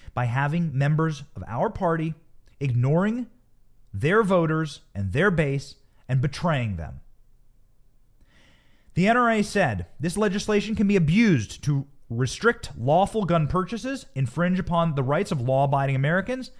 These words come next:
use federal dollars to fund gun control measures being adopted by state and local politicians." The N R A continued,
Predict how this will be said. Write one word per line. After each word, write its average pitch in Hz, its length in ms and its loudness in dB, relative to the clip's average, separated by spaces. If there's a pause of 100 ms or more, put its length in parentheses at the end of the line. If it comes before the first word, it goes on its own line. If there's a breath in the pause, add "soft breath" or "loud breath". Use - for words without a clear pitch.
(180 soft breath)
use 170 280 2
federal 180 580 0
dollars 175 420 4
to 123 120 -6
fund 170 340 0
gun 185 180 0
control 139 480 -2
measures 123 600 -2 (600)
being 135 180 -2
adopted 135 520 0 (140)
by 123 100 -2
state 127 400 -4
and 127 100 -2
local 110 280 -4
politicians." 101 720 -6 (200 soft breath)
The 117 140 -4
N 117 80 -2
R 139 80 2
A 156 80 0
continued, 170 540 -2